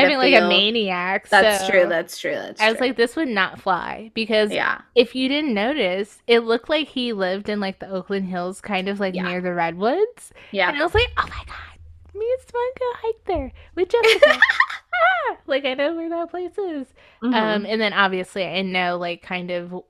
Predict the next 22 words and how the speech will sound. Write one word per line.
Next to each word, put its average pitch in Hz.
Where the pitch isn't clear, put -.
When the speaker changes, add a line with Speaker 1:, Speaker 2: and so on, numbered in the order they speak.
Speaker 1:
the 196
car 190
dealership 175
is 175
typical, 180
like, 170
Broadway, 170
downtown 170
Oakland, 170
Temescal 175
Speaker 2:
Mm-hmm. 185
Speaker 1:
area, 185
and, 175
Speaker 2:
Mm-hmm. 190
Speaker 1:
um, 180
Telegraph, 175
obviously. 180
I 202
wonder, 226
I 254
was 359
con-, 370